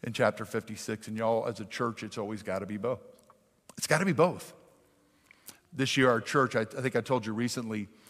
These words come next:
partnered with, uh, Shade and Fresh Water Project in Brazil with the Reverend Emily Everett. She's a global missionary through the Methodist Church there. And I love that that ministry ministers to kids on the street,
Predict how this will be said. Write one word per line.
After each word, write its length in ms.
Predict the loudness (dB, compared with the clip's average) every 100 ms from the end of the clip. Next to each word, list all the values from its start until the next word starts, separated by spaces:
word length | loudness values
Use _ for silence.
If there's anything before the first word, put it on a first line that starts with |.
| -20 _
partnered 480 | 6 6 6 2 -2
with, 380 | 0 2 0 -6 -18 -20 -20 0
uh, 200 | 4 4
Shade 240 | 4 2
and 100 | 2
Fresh 260 | 4 2 6
Water 240 | 6 6
Project 460 | 6 4 4 0 -4
in 80 | -6
Brazil 420 | -6 -2 -2 -2
with 160 | -4 -6
the 80 | 0
Reverend 400 | 0 2 -2 -4 -4
Emily 340 | -2 -2 -2
Everett. 400 | 0 -2 -2 -6
She's 200 | -10 -6
a 220 | -4 -4 -4
global 280 | 0 0 2
missionary 460 | -2 -4 -4 -6
through 160 | -6 -8
the 100 | -4
Methodist 440 | -2 -2 -6 -10
Church 320 | -6 -6 -6 -10
there. 200 | -12 -12 _ -20 -20 -18 -2
And 100 | 2
I 40 |
love 320 | 6 10 8 8
that 120 | 8
that 240 | 8 8
ministry 480 | 2 2 2 0 2
ministers 580 | 4 2 2 0 -2 -2
to 120 | -6 -8 -6
kids 340 | 0 0 2
on 120 | 0
the 80 | 0
street, 600 | -4 -6 -2 0 0